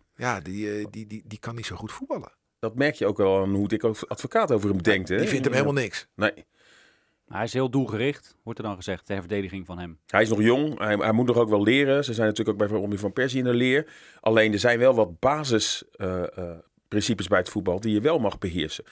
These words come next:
Speaker 2: Wat wel, wat, wat wel het, het voordeel van de jongen spreekt, is dat hij zich echt een slag in de ronde werkt, op elke bal gaat, heel opportunistisch. Dus zeker voor een slotfase, als je achter staat, de, ja,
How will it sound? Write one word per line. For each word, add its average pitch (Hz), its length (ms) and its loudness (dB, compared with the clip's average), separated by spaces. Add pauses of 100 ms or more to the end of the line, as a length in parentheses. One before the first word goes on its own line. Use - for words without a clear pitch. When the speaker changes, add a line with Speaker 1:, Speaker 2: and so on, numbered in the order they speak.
(340)
Speaker 2:
Wat 101 160 2
wel, 139 300 4
wat, 113 180 2
wat 107 180 2
wel 135 180 6
het, 117 160 -2
het - 120 -10
voordeel 127 220 2
van 117 80 0
de 117 60 2
jongen 113 180 2
spreekt, 107 260 -2
is 101 80 -10
dat 104 120 -2
hij 101 120 -4
zich 98 280 -8
echt - 260 -10
een 95 100 -10
slag - 340 -2
in 113 100 -2
de 101 60 2
ronde 120 340 2
werkt, 123 340 2
op 95 120 -10
elke 131 260 -2
bal 98 180 2
gaat, 127 200 0
heel 123 140 0
opportunistisch. 131 720 -4 (380)
Dus - 120 0
zeker 156 240 4
voor 107 120 0
een 101 60 4
slotfase, 107 600 2
als 107 220 0
je 101 100 2
achter - 220 -4
staat, - 440 0 (220)
de, 110 260 0 (120)
ja, 92 240 0